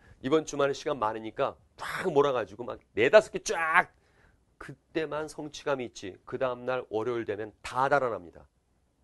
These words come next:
쉽게 들어오는 것은 쉽게 나가게 돼 있어요. 물론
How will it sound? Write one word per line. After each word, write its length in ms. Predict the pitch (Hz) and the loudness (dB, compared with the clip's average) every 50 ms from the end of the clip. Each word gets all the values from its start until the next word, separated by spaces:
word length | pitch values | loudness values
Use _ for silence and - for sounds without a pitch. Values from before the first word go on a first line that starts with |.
| _ _ _ _ _ _ _ _ - - _ _ | _ _ _ _ _ _ _ _ -20 -20 _ _
쉽게 500 | - - - - - _ _ 254 254 247 | 0 0 0 0 -2 _ _ 10 10 12
들어오는 260 | 196 233 214 208 196 | 12 12 12 12 12
것은 300 | 190 180 185 262 285 269 | 12 10 10 8 4 4
쉽게 600 | 214 - - - 254 - - - _ - 277 277 | -2 -2 0 0 0 -2 -4 0 _ 10 12 12
나가게 280 | 254 233 190 160 156 135 | 12 12 12 10 4 2
돼 100 | 110 107 | 0 -4
있어요. 320 | 98 - - 80 76 - _ _ _ _ _ _ _ | -6 -6 -12 -16 -18 -18 _ _ _ _ _ _ _
물론 260 | - 123 165 175 - | 2 6 6 6 6